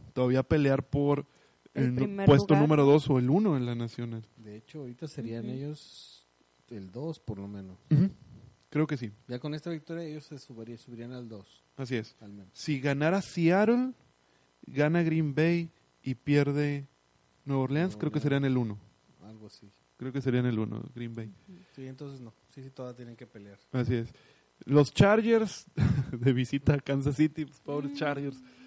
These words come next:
Speaker 3: No, bueno.
Speaker 2: No, pobres.
Speaker 3: Kansas.
Speaker 1: Que
Speaker 2: Kansas.
Speaker 1: también Kansas City va a seguir peleando subir al puesto dos en la americana.
Speaker 2: Ujú.
Speaker 1: Chicago, Minnesota, en Minnesota.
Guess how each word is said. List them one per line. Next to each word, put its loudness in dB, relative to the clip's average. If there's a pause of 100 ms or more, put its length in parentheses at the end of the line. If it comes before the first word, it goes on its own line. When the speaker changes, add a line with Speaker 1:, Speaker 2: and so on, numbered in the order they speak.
Speaker 3:
No, -16
bueno. -14
Speaker 2:
No, -12
pobres. -8 (920)
Speaker 3:
Kansas. -16
Speaker 1:
Que -20
Speaker 2:
Kansas. -2
Speaker 1:
también 0
Kansas 0
City 0
va 0
a -2
seguir -4
peleando 0
subir -8
al -8
puesto -4
dos -2
en -8
la -6
americana. -4 (240)
Speaker 2:
Ujú. -14 (400)
Speaker 1:
Chicago, 0
Minnesota, -4
en -2
Minnesota. -2